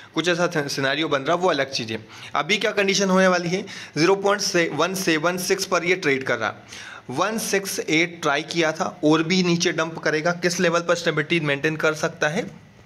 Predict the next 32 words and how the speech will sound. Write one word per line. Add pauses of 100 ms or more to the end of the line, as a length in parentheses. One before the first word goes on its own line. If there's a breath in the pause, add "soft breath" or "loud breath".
(360)
यहाँ
से
वन
टू
वन
थ्री
वाला
जो
लेवल
है, (560 loud breath)
वो (420)
एक
अच्छा
खासा
लेवल
है,
वन
थ्री
वाला
लेवल,
ज़ीरो
पॉइंट
वन
थ्री
वाला
लेवल (360 loud breath)
एक
अच्छा
खासा
सपोर्ट
एरिया
है,